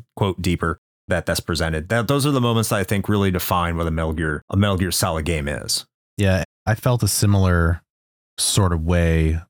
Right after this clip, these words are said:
Speaker 2: with the, the conclusion of the boss fight with Psycho Mantis as well,
Speaker 1: Mm-hmm.
Speaker 2: where it was just like, you, you go into it assuming, you know,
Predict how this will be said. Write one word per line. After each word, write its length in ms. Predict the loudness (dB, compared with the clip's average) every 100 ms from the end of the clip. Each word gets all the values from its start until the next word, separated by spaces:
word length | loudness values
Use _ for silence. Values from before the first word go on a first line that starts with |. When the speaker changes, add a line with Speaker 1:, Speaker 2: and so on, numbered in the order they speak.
| -2
Speaker 2:
with 360 | 2 2 0
the, 280 | 0 4 2
the 100 | 0
conclusion 640 | 0 0 2 2 4 4 2
of 100 | 2
the 80 | 0
boss 300 | 0 0 0
fight 260 | 0 2
with 160 | 0 -2
Psycho 300 | 0 0 2
Mantis 440 | 2 2 0 0
as 140 | 0 2
well, 320 | 2 0 -2 _ _ _ 0
Speaker 1:
Mm-hmm. 260 | 2 2
Speaker 2:
where 520 | 2 2 2 2 0 0
it 80 | 2
was 120 | 2
just 180 | 2 2
like, 300 | 2 0 -6 _ _ _ _
you, 120 | 0
you 180 | 2 2
go 220 | 2 2
into 300 | 0 0 2
it 200 | 2 0 -4 _ -4
assuming, 840 | -2 2 2 4 4 4 2 0 _ -2
you 80 | 2
know, 320 | 4 2